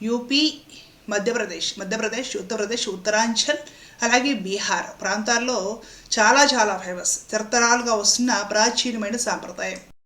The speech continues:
మరి ఉత్తరాది సాంప్రదాయం మనకెందుకండి అంటారంటే ఏమీ కాదండి. శివారాధన, దుర్గా పూజలు ఇవి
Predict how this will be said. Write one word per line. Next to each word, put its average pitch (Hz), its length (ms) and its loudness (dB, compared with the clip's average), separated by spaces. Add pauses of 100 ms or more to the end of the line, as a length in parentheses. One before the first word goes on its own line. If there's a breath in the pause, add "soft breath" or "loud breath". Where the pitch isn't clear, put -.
మరి 269 280 8
ఉత్తరాది 269 400 4
సాంప్రదాయం 254 540 4
మనకెందుకండి 233 640 0
అంటారంటే 220 540 2
ఏమీ 269 320 6
కాదండి. 180 540 -2
శివారాధన, 226 840 2 (360 loud breath)
దుర్గా 208 320 4
పూజలు 214 640 -2 (120)
ఇవి 233 540 -2